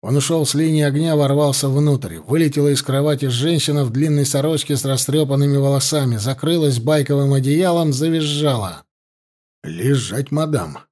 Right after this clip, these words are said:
приказал Алексей, выразительно поведя стволом. И молчок. Из кровати никуда. Он осмотрелся, распахнул шкаф, откуда, как ни странно, не посыпались бандиты.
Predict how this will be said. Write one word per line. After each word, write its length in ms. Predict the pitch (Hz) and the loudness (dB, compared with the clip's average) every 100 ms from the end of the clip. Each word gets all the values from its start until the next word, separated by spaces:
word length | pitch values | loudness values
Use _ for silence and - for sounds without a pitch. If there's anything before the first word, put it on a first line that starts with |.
| _ - | _ -14
приказал 480 | 87 95 101 113 101 | -12 -8 -6 -6 -6
Алексей, 540 | 90 85 - 156 165 | -10 -6 -2 0 0
выразительно 760 | 135 127 127 135 180 170 165 147 | 0 0 -2 -2 -2 -2 -2 -2
поведя 460 | 139 131 131 143 | -2 -2 0 0
стволом. 600 | 127 135 131 135 104 76 _ | 0 -2 -2 0 -4 -8 _
И 340 | - 127 160 | -4 0 2
молчок. 760 | 180 147 160 147 110 101 - - _ _ - | 2 2 -2 -4 -8 -8 -12 -20 _ _ -10
Из 140 | 90 | -8
кровати 460 | - 110 127 127 131 | -4 -2 -2 -2 0
никуда. 520 | 143 139 147 120 110 - _ _ _ _ _ _ _ _ _ | 0 0 0 0 -4 -12 _ _ _ _ _ _ _ _ _
Он 160 | 110 104 | -10 -8
осмотрелся, 760 | 87 - - 104 165 160 - 135 | -6 -8 -8 -2 0 0 0 0
распахнул 520 | 127 143 139 185 170 | -2 -2 0 0 0
шкаф, 420 | - 143 160 139 | -2 0 0 -2
откуда, 460 | 113 - 165 165 131 | -6 -4 -2 0 -2
как 180 | 117 | -2
ни 100 | 123 | -2
странно, 460 | 113 - 147 156 151 | -2 -2 0 0 2
не 180 | 147 139 | 2 0
посыпались 680 | 143 127 - 147 120 110 110 | 0 -2 0 -2 -2 -4 -4
бандиты. 720 | 117 123 123 123 113 78 - | -2 0 0 0 -2 -6 -14